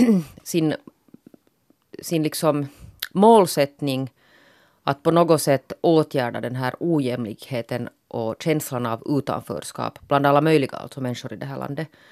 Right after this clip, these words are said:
där alltså populismen också hittar, till vissa delar i alla fall, en grogrund.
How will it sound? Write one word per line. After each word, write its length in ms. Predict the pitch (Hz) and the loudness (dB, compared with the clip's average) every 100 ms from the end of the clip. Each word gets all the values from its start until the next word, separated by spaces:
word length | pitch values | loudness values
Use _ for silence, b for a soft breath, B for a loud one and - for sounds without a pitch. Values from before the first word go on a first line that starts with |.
| b b b b | b b b b
där 260 | 156 160 147 | 2 4 4
alltså 640 | 127 123 - 135 123 110 _ _ _ | 2 0 -6 -4 -4 -4 _ _ _
populismen 720 | 147 135 143 147 143 - 104 110 | -4 -2 0 -2 -4 -6 -8 -6
också 340 | 120 - - | -8 -8 -12
hittar, 540 | 104 120 _ - 156 123 - | -10 -12 _ -8 -8 -8 -10
till 100 | 139 | -8
vissa 300 | 127 - 131 | -8 -8 -10
delar 300 | - 80 95 | -10 -10 -12
i 40 | |
alla 160 | 87 73 | -12 -12
fall, 280 | - 117 117 | -12 -12 -10
en 120 | 123 | -10
grogrund. 520 | 120 123 120 120 135 | -8 -10 -10 -10 -12